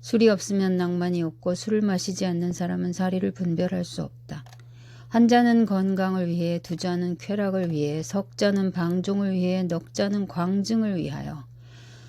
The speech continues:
그러나 이렇듯이 좋은 술이라 하여 과음은 삼가하자.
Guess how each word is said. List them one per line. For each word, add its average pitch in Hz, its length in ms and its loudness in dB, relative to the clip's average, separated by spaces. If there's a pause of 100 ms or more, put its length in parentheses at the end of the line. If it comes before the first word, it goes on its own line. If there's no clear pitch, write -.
(180)
그러나 196 320 2
이렇듯이 202 480 0
좋은 208 420 4
술이라 202 380 -2
하여 185 320 0
과음은 185 640 -2
삼가하자. 160 760 -6